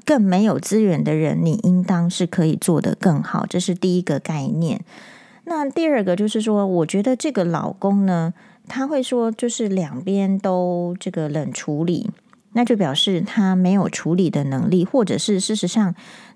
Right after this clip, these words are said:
他，你，你要想说为什么要寄人篱下？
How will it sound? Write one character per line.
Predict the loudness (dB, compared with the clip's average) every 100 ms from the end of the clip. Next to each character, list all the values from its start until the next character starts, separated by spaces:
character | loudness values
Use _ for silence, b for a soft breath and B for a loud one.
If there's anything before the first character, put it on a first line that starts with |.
| -16
他， | -4 0 2 2 2 0 -2 0
你， | 0 2
你 | 2
要 | 2
想 | 0 -2 -2
说 | 0 2
为 | 2
什 | 0
么 | 0
要 | 0 0
寄 | 0 0 0
人 | 0 0
篱 | -2 -4 -4
下？ | -2 -2 -2